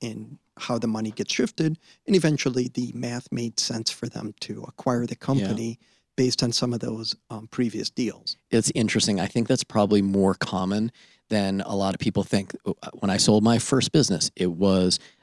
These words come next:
Speaker 2: a strategic partnership. They're paying royalties on a technology. They realize they are paying too much and they should just own the company, have more control. And that drove actually our first acquisition, was that's what pushed it. So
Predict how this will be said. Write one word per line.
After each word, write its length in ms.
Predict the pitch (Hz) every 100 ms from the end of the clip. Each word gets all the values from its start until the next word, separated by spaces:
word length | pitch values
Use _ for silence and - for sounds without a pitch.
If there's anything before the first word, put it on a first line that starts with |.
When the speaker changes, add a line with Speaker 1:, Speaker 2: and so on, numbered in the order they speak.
| -
Speaker 2:
a 60 | 104
strategic 520 | - - 113 101 113
partnership. 580 | 117 90 107 - 98 -
They're 140 | 95
paying 320 | - 107 92
royalties 640 | 90 98 101 104 110 113 101
on 160 | 107 104
a 40 |
technology. 920 | - 107 - 107 92 92 98 92 90 - _ _ _
They 160 | - 104
realize 520 | 98 101 98 95 98
they 160 | - 98
are 140 | 98
paying 420 | 95 104 98 98 101
too 180 | -
much 300 | 110 95 95 101
and 120 | 98
they 80 | 92
should 240 | - 92
just 280 | 95 82 - -
own 260 | 95 87
the 60 | 78
company, 340 | - 87 - 90
have 280 | 104 98
more 220 | 107 98 95
control. 720 | 104 95 - 90 90 87 95 -
And 160 | 87
that 140 | 98 90
drove 420 | 104 87 82 - _
actually 280 | 90 - 92
our 140 | 87 87 - _
first 280 | - 78 -
acquisition, 600 | 90 - 90 156 - -
was 120 | -
that's 240 | - - -
what 140 | -
pushed 280 | - - -
it. 140 | -
So 140 | -